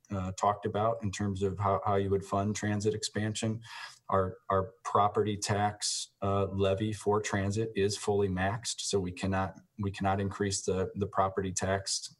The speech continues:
levy for transit. Um, but you could certainly divert funds, um, that are property tax supported right now, uh, to do that. You also have utility taxes,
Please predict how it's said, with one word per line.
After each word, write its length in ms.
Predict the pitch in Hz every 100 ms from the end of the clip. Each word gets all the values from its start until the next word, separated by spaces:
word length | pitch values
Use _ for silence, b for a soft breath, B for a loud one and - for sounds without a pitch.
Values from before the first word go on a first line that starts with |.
| -
levy 380 | 95 92 101
for 280 | 98 - 95
transit. 520 | - 110 113 113 127 - B B B B _
Um, 520 | 101 95 95 92 95 - -
but 260 | 101 98
you 80 | 104
could 180 | 101 95
certainly 400 | - 101 101 98
divert 520 | 95 92 98 98 98
funds, 680 | 104 101 98 95 95 - -
um, 320 | 101 95 92 90
that 120 | 95
are 40 |
property 380 | 87 - 95 87
tax 320 | 92 95 90
supported 440 | - - 92 92 87
right 180 | 90 87
now, 380 | 92 90 95 92 B B B B _
uh, 180 | 95 90
to 140 | 90 -
do 160 | 98
that. 240 | 95 87 82
You 100 | 101
also 220 | 95 92 95
have 180 | 92
utility 460 | 90 92 104 98 95
taxes, 800 | 95 95 90 - 92 90 90 -